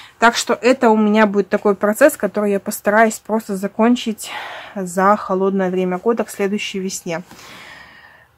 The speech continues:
Так что мастер-класс спрашивать, наверное, бесполезно. Я показывала вам варежки розовые, да, они готовы. В видео о готовых работах, наверное, ещё раз мелькнёт. Ну, не наверное, а точно.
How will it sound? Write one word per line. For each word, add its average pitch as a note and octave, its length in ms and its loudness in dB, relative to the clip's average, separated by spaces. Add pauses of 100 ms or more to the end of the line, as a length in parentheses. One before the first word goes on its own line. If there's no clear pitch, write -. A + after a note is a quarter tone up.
(120)
Так B3+ 180 2
что - 160 -4
мастер-класс A#3 760 0
спрашивать, A#3 800 -2 (420)
наверное, A#3+ 640 -2
бесполезно. G3 920 -4 (680)
Я B3+ 120 6
показывала A#3+ 640 4
вам F#3+ 180 0
варежки C4 400 0
розовые, B3 500 2
да, G3+ 220 4
они G3+ 240 2
готовы. A#3 600 2 (320)
В G3 120 -6
видео G3 440 -2
о F#3 40 -2
готовых G3 400 -6
работах, G3 460 -8
наверное, F#3 420 -6
ещё F#3 240 -10
раз F3+ 220 -10
мелькнёт. F#3+ 480 -8
Ну, A3+ 100 -4
не G#3 120 0
наверное, E3+ 440 -6
а E3+ 40 -10
точно. E4 480 -8